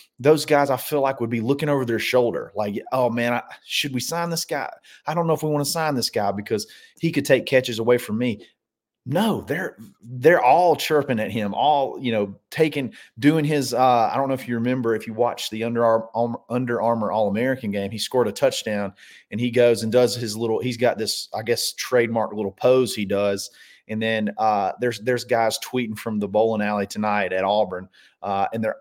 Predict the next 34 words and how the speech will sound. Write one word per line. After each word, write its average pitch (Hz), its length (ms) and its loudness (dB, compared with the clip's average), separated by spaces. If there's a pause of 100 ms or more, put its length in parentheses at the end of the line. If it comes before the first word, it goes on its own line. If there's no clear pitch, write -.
(140)
all 117 240 8
the 117 40 6
wide 113 260 6
receivers, 107 440 -4
they're, 113 340 -2
they're 113 140 -2
panning 123 400 -2
around, 113 460 -2
all 113 180 6
the 117 60 2
wide 113 220 4
receivers 101 580 -6
that 101 100 -8
are 101 80 -2
there 104 280 0
or 98 80 0
whatever 101 380 -2
are 104 120 -6
doing, 104 360 -4 (360)
you 113 120 -6
know, 98 220 -4
the 104 80 -6
Ryan 101 300 0
Williams 87 320 -6
pose. 62 420 -6
I - 40 -6
think 117 260 -4
that's - 380 -4 (840)
cr-, - 220 -16
incredibly, 117 920 4
incredibly 107 640 0
cool 90 460 -4 (320)
that, 107 240 2
uh, 101 340 0